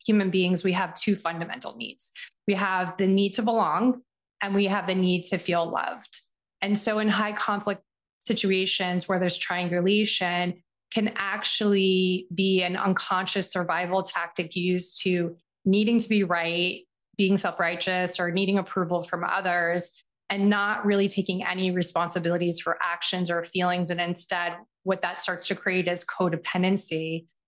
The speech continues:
within group dynamics. And there's not self-reliance or regulation in the group. And that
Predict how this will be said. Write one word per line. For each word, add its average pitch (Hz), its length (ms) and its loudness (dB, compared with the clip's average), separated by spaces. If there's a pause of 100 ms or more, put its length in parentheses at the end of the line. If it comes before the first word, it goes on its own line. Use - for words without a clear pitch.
(120)
within 185 360 0
group 170 240 -2
dynamics. 160 800 -4 (400)
And 185 420 0 (140)
there's 190 240 0
not 190 240 -2 (200)
self-reliance 175 1080 0
or 180 380 2
regulation 170 720 0
in 170 120 -2
the 170 60 -2
group. 170 400 -2
And 196 200 0
that 196 180 -2